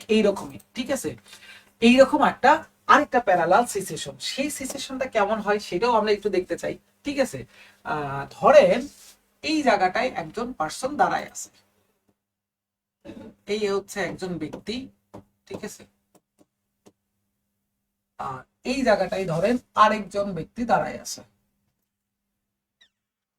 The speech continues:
এই হচ্ছে দুই নাম্বার, এখানে আরেকজন ব্যক্তি। এই ধরেন এ হচ্ছে অ্যাক্টর আর এ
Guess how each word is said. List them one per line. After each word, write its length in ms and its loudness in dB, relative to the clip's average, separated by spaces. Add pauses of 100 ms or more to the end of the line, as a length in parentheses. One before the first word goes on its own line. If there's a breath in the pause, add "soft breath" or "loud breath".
এই 260 -6
হচ্ছে 240 -6 (120)
দুই 120 0 (100)
নাম্বার, 240 0 (100)
এখানে 280 -8 (260)
আরেকজন 340 0 (120)
ব্যক্তি। 340 -14 (2750)
এই 140 2 (120)
ধরেন 260 6 (180)
এ 20 6 (160)
হচ্ছে 300 -4
অ্যাক্টর 340 -4 (100)
আর 160 4
এ 20 0